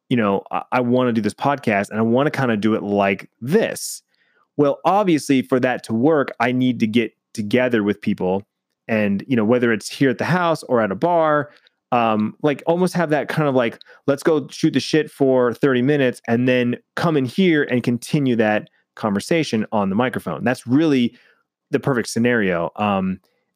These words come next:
and, you know, if you watch my vlogs, you know that I don't really, um, I don't really hang out with anybody, right? I mean, me and Tiffany hang out, and me and the kids hang out, and that's about it. Every once in a while, I meet up with my brothers, um,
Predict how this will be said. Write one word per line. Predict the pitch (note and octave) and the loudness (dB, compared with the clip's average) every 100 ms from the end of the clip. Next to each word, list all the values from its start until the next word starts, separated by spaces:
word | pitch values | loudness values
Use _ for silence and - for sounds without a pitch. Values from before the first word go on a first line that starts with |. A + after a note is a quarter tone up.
| _ | _
and, | B2+ A#2 A2 G#2+ G2+ | 0 0 0 -2 -2
you | C3+ | -2
know, | |
if | G2+ | 2
you | |
watch | B2 A#2+ | 0 2
my | A#2+ | 0
vlogs, | C#3+ A3 G3 F3+ D#3 | 2 2 2 0 -2
you | B2+ | -2
know | C#3 C3+ C3+ | 0 2 2
that | B2 | 2
I | B2 | 2
don't | A#2 A#2 - | 2 0 -2
really, | A2 G#2+ A2 G#2+ G#2 | 0 2 2 0 -2
um, | G#2 G#2 G2+ G2+ G2+ - | -2 0 0 0 -2 -2
I | |
don't | A#2 | 0
really | C#3+ | 0
hang | B2+ C3 | 0 0
out | D#3 | 0
with | |
anybody, | F#2 - D#2+ | 0 -2 -6
right? | F#2+ G2 G#2+ | -4 -2 -2
I | G#2+ | 0
mean, | G#2 G2+ | 0 2
me | B2 | 0
and | C3+ | 0
Tiffany | C#3+ C#3 C3 | -2 0 -2
hang | C3+ | 0
out, | C3 C3 C#3 - | 0 0 -2 -2
and | A#2 G#2+ G#2 | -2 0 2
me | A#2+ | 2
and | A2 | 0
the | |
kids | - D3 C3+ | 0 -2 0
hang | C3+ C#3 | 0 0
out, | C3+ C#3 - _ _ _ _ - | 0 -2 -4 _ _ _ _ -4
and | A2+ | 0
that's | C3+ D#3+ | 0 -2
about | C3 D3 C#3+ | 0 0 2
it. | C#3+ A2 | 2 2
Every | C3+ | 2
once | B2 B2+ C#3 B2+ | 2 0 0 0
in | |
a | |
while, | B2 C3 C3 - | 2 2 0 0
I | |
meet | A#2 | 0
up | A#2+ | 0
with | G#2+ | 0
my | G#2+ | -2
brothers, | G2 A2+ A#2+ A#2 A#2+ A#2 - _ | 0 2 2 2 0 -4 -14 _
um, | G#2+ G#2 G2+ G2 G2 F#2 | -2 0 0 0 -4 -6